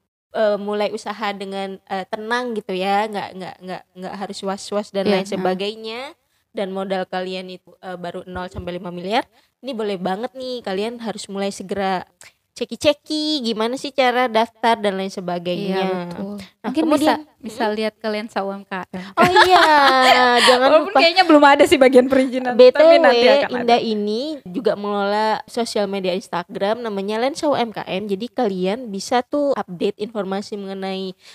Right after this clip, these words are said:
Speaker 1: regulasi U M K M di situ. Jadi nggak cuma di sini tapi juga di Lensa U M K M-nya yang diorgan-, eh, yang diorganize sama Nur Indah Hilmi tentu saja.
Speaker 2: Iya,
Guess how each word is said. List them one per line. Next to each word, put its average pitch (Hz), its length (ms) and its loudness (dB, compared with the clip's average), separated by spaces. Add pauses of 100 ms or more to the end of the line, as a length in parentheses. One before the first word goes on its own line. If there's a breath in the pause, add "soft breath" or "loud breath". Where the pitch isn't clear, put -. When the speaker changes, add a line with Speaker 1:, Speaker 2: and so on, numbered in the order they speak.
(120)
Speaker 1:
regulasi 202 560 -4
U 175 80 -2
M 180 160 -4
K - 160 -8
M 262 160 -4
di 233 80 -6
situ. 240 480 -2
Jadi 220 400 -8
nggak 190 220 -10
cuma 196 180 -8
di 196 100 -8
sini 214 240 -10
tapi 254 300 -10
juga 214 320 -4
di 269 340 -8
Lensa 196 380 -8
U 185 80 -4
M 196 160 -12
K 180 160 -14
M-nya 208 560 -8
yang 185 160 -6
diorgan-, 180 400 -8
eh, 185 320 -8
yang 214 160 -12
diorganize 202 840 -8
sama 180 380 -12
Nur 180 160 -12
Indah 160 240 -14
Hilmi - 640 -18
tentu 175 240 -16
saja. - 480 -12 (400 soft breath)
Speaker 2:
Iya, 226 340 4